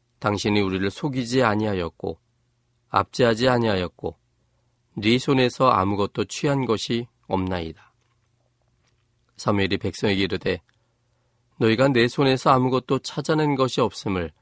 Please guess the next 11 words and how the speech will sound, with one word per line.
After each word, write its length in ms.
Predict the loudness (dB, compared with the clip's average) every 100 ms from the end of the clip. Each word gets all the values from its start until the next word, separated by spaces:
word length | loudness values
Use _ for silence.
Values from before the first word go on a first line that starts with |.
| _ _ _ _ 0
여호와께서 520 | 2 0 -4 -6 -2
너희에게 420 | 0 0 -2 -8
대하여 340 | -4 -2 0 -2
증거하시며 880 | -4 -4 0 0 0 -2 -6 -6 -10 _ _ _ _ _ _ _ _
그 220 | 0 2 2
기름 440 | 0 4 4 4
부음을 360 | 4 2 2 0
받은 400 | -4 -2 0 0
자도 400 | 0 -2 -4 -6 _ _ _ _ _
오늘날 400 | -4 -2 -2 -4
증거하느니라." 960 | -4 -4 -2 0 -2 -2 -4 -6 -10 _